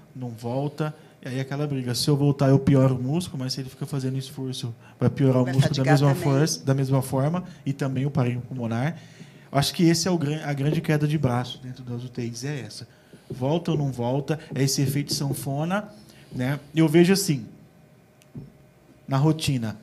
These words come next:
Speaker 1: acima de duzentos, cento e noventa, duzentos, desliga. Ficou mal, volta. No outro dia, ok,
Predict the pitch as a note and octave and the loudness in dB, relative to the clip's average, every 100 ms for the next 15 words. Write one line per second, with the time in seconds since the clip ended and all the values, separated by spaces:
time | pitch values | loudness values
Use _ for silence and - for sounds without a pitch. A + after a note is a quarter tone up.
0 | - D3 G#3 G3+ F3+ E3 C#3+ D3+ F3+ F3+ | -10 -6 0 2 2 2 0 0 -2 -4
1 | D#3 D3 C#3 B2+ C3+ D3+ C3 C3+ D#3 D#3+ | -8 -10 -8 -8 -6 -8 -6 -4 -2 -2
2 | D3+ C3+ G#2+ A2 - _ _ _ D#3 D#3 | 0 -2 -2 -10 -14 _ _ _ -20 -20
3 | E3 - _ _ _ - C3+ F3+ F#3 F3+ | -20 -20 _ _ _ -10 -2 2 6 8
4 | D3 E3+ D#3 A#2+ A2+ - B2+ C3+ A#2 G#2+ | 8 8 8 6 0 -4 -2 0 0 -4
5 | - A#2 - - - - _ - - - | -12 -18 -18 -20 -20 -20 _ -20 -20 -20
6 | _ - - C3 C3 B2 A#2 E3+ C3+ A2+ | _ -12 0 2 2 0 2 4 2 -4
7 | A#2+ - E3+ B2 | -10 -4 -2 -2